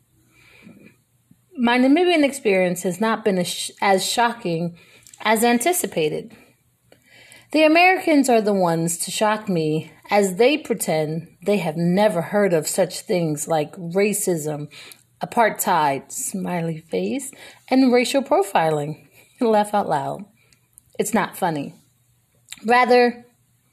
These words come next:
sad, really. Enough about that. This is my journal. Let me see. I have to play catch up.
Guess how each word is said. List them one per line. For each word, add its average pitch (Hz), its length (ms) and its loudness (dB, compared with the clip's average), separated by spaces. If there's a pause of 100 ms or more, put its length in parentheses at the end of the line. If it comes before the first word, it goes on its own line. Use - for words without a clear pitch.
(720)
sad, 160 420 0
really. 165 540 -2 (1000)
Enough 311 320 2
about 214 260 2
that. - 280 -2 (560)
This - 480 -2 (100)
is 202 220 0
my 180 160 0
journal. 170 440 -6 (1400)
Let 320 180 2
me 339 120 0
see. 165 460 -4 (1120)
I - 80 -4
have 415 220 0
to 392 80 -2
play 262 220 2
catch 214 340 -4
up. - 240 -10